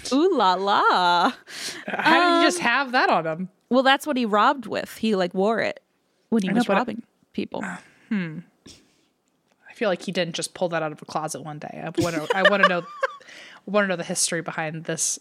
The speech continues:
Speaker 1: leather Moroccan mask. Okay.
Speaker 2: Okay, well, uh, hold that thought. So, however, his body unfortunately was buried before investigators realized they never checked his pockets.
Speaker 1: Now that's inconvenient.
Speaker 2: Now that's inconvenient. <laughs>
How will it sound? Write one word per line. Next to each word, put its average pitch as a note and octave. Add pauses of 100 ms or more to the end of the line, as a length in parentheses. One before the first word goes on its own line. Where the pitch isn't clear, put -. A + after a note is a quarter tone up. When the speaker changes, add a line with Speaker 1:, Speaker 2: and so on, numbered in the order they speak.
(100)
Speaker 1:
leather F3+
Moroccan E3
mask. E3
Okay. B3+
Speaker 2:
Okay, B3
well, A#3+ (160)
uh, A#3+
hold A3+
that C#4+
thought. G3
So, A3+
however, C4+
his A#3+
body D4+
unfortunately C4
was A3
buried G#3
before A#3+
investigators A#3+
realized A#3+
they A#3+
never A#3
checked -
his G#3
pockets. - (840)
Speaker 1:
Now G#3+
that's G#3+
inconvenient. D#3
Speaker 2:
Now G#3+
that's -
inconvenient. F3
<laughs> G3+